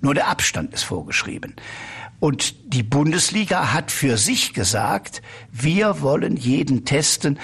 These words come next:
und bis in den häuslichen Bereich Quarantäneregeln vorschreiben und, und, und. Und dieses Konzept hat dann ermöglicht, dass die Bundesliga wieder spielt. Aber nicht achtzig Millionen Deutsche,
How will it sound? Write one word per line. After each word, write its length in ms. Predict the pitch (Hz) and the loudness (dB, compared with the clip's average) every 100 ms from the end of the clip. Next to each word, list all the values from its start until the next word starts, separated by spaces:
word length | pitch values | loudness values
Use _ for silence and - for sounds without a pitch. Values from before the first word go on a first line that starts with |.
| - - | -8 -2
und 280 | 135 104 - | -2 0 0
bis 240 | 208 - | 2 2
in 160 | - 156 | 2 2
den 180 | 147 110 | 2 4
häuslichen 680 | 147 160 - - 127 135 | 2 2 0 0 0 0
Bereich 560 | 127 104 117 143 131 - | 2 2 2 2 -2 -2
Quarantäneregeln 1120 | - 160 151 139 131 147 147 123 135 135 117 | -2 0 0 0 2 4 2 2 2 2 0
vorschreiben 680 | 104 131 143 - 120 120 113 | 0 0 0 0 0 0 0
und, 280 | - 139 135 | 2 2 2
und, 200 | 113 104 | -2 0
und. 360 | 123 156 185 - - - - | 2 2 2 -2 -12 -14 -2
Und 220 | 147 107 | 0 2
dieses 380 | 147 190 196 - | 2 4 2 2
Konzept 580 | 151 123 123 135 - - - - | 2 2 2 0 -4 -16 -16 -4
hat 240 | 135 - | -2 0
dann 120 | 139 | -2
ermöglicht, 500 | 107 113 117 104 110 | 0 2 2 0 0
dass 140 | - - | 0 0
die 80 | |
Bundesliga 720 | 101 113 107 101 107 101 98 113 - | 0 2 0 0 -2 -2 -2 -4 -4
wieder 220 | 113 107 | -2 0
spielt. 500 | - 117 123 - - - - - - | -2 -4 -8 -8 -16 -20 -18 -8 -2
Aber 180 | 120 | 0
nicht 340 | 120 139 - - | 2 2 2 0
achtzig 380 | - - - - | -2 0 0 2
Millionen 380 | 123 113 107 | 2 2 2
Deutsche, 500 | 101 101 123 - 131 | 2 0 0 2 0